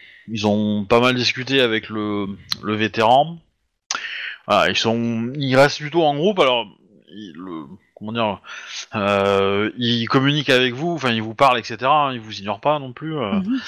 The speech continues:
Speaker 1: Mais, euh, bon, ils, vous sentez bien qu'ils vont prendre leur indépendance relativement bientôt.
Speaker 2: Ok.
Speaker 1: Voilà.
Speaker 2: Il va falloir fêter ça.
Speaker 1: Puis, euh, puis, euh, quelques, quelques jours, semaines, quoi. Voilà. Et ils commencent aussi à patrouiller, à trouver un, à chercher un territoire, voilà, c'est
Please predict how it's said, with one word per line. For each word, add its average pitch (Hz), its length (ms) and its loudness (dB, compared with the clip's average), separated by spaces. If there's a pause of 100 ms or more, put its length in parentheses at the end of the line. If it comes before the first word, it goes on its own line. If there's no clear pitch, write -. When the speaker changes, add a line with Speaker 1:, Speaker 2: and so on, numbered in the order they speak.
(300)
Speaker 1:
Mais, 143 220 4
euh, 131 300 2
bon, 123 200 -6
ils, 107 260 -10
vous 104 140 -14
sentez 131 300 -4
bien 147 180 0
qu'ils 139 180 -8
vont 123 120 -4
prendre 131 200 -4
leur 127 120 2
indépendance 117 600 -2
relativement 113 440 -2
bientôt. 110 360 -2 (520)
Speaker 2:
Ok. 277 260 -6 (280)
Speaker 1:
Voilà. - 160 0 (680)
Speaker 2:
Il 196 60 4
va 185 40 2
falloir 175 320 -2
fêter - 240 -4
ça. 294 160 2
Speaker 1:
Puis, - 80 4
euh, - 80 0 (680)
puis, 104 100 6
euh, 82 100 4
quelques, 87 680 0
quelques 90 400 0
jours, 95 320 -2
semaines, 87 340 -2
quoi. - 100 -12 (500)
Voilà. - 180 0 (460)
Et 95 100 8
ils 98 120 2
commencent 120 380 4
aussi 135 300 -2
à 110 100 4
patrouiller, 110 680 -4
à 101 120 4
trouver 101 320 -10
un, 98 180 -6 (520)
à 92 60 -6
chercher 101 240 0
un 101 100 2
territoire, 107 600 0
voilà, 90 200 -4
c'est - 320 -6